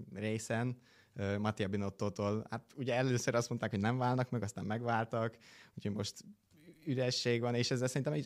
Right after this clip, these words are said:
el is kezdhetjük így magát az, a kétezer-huszonkettő, hát mondhatni értékelését így a mi, ö,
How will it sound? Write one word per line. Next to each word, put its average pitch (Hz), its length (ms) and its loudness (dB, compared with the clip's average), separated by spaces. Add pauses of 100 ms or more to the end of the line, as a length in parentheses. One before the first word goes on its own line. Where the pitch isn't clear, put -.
el 139 140 -2
is 123 100 0
kezdhetjük 107 520 0
így 107 80 0
magát 101 340 -4
az, 104 200 -6
a 113 120 -10
kétezer-huszonkettő, 113 920 -6
hát 110 200 -4
mondhatni 107 500 -6
értékelését 95 760 -2
így 92 140 -6
a 92 120 -2 (220)
mi, 101 240 0 (100)
ö, 101 280 2